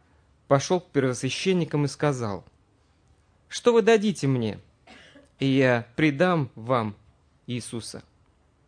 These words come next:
Они предложили ему тридцать серебряников. И с того времени он искал удобного случая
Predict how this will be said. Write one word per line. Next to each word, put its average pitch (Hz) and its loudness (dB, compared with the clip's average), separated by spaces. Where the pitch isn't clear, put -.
Они 190 2
предложили 208 4
ему 190 4
тридцать 170 -2
серебряников. 120 -2
И 131 -4
с 131 -8
того 131 2
времени 151 0
он 147 0
искал 147 -2
удобного 147 2
случая 139 -4